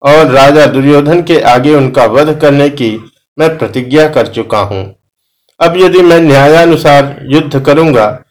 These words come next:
तो निसंदेह मुझे अपने प्राणों से हाथ धोना पड़ेगा। हाँ, कपट से अवश्य सफलता हो सकती है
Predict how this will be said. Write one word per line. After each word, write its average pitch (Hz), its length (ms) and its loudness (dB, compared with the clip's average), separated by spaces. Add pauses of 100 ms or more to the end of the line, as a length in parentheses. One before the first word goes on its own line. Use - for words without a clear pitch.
(160)
तो 165 120 0
निसंदेह 160 560 0
मुझे 147 300 0
अपने 135 320 -2
प्राणों 131 420 2
से 143 180 -2
हाथ 123 280 -2
धोना 113 420 -4
पड़ेगा। 95 560 -4 (580)
हाँ, 135 260 0
कपट 160 280 0
से 180 200 0
अवश्य 165 680 0 (420)
सफलता 170 520 0
हो 139 180 0
सकती 123 400 -6
है 95 340 -6